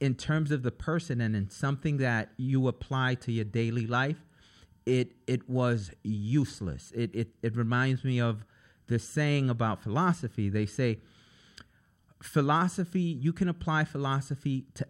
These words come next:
everything in the past, and you'll win. You can apply philosophy to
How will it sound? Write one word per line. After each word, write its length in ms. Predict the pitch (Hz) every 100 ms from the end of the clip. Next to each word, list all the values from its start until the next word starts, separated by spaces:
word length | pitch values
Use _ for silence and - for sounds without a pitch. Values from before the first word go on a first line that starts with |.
| -
everything 500 | 127 123 - 123 113
in 140 | 104
the 80 | 92 -
past, 760 | - - 107 71 - - - _ _ _ _ -
and 220 | 120 117
you'll 180 | 120 110
win. 360 | 101 101 92 - - _ _ _ -
You 100 | 120
can 140 | -
apply 340 | 117 - 127 127
philosophy 640 | - 123 127 131 131 135 120
to 160 | 139